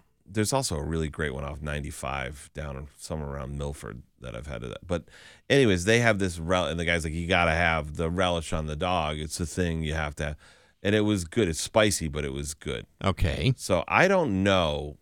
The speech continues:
Speaker 1: per se, what relish would taste like on a hot dog.
Speaker 2: It tastes like relish
Speaker 1: Okay.
Speaker 2: on a hot dog.
Speaker 1: Is relish chopped up pickles?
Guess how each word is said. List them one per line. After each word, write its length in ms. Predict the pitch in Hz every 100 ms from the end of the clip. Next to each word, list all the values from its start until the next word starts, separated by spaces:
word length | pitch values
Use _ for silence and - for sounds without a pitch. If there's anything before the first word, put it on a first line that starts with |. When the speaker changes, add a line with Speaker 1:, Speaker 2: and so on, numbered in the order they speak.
| -
Speaker 1:
per 200 | 85 78
se, 340 | - 76 69
what 220 | 71 64
relish 400 | 76 76 73 -
would 160 | 69 65
taste 300 | - 67 -
like 180 | 57 67
on 100 | 50
a 20 |
hot 240 | 64 50 -
dog. 200 | - - _ - - - _ _ _ _ _ _
Speaker 2:
It 100 | 127
tastes 180 | 151 131
like 120 | 113
relish 560 | 90 107 92 80 - - _ _ _ _ 95
Speaker 1:
Okay. 120 | 92
Speaker 2:
on 100 | 101
a 20 |
hot 320 | 76 104 92
dog. 240 | 98 71 62 - -
Speaker 1:
Is 180 | 113 101
relish 480 | 107 135 165 160 -
chopped 340 | - 101 98 101
up 180 | 82 -
pickles? 520 | 95 113 117 -